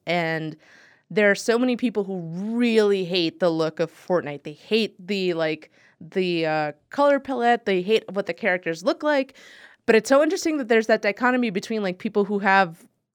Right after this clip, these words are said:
taste in, like, art and then people who play the game and it's, like, just has this mass appeal that is, that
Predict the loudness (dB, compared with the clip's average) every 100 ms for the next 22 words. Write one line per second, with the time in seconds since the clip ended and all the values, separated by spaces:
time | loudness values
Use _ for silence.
0 | _ -6 0 0 -2 -2 0 0 0 -2
1 | 0 4 6 4 0 -6 -6 -6 -6 -6
2 | -8 -2 -2 -2 -4 -6 -6 -10 -8 -8
3 | -8 -12 -12 -8 0 0 0 -6 -2 -2
4 | -2 -8 -4 -2 -2 -4 -8 -6 -6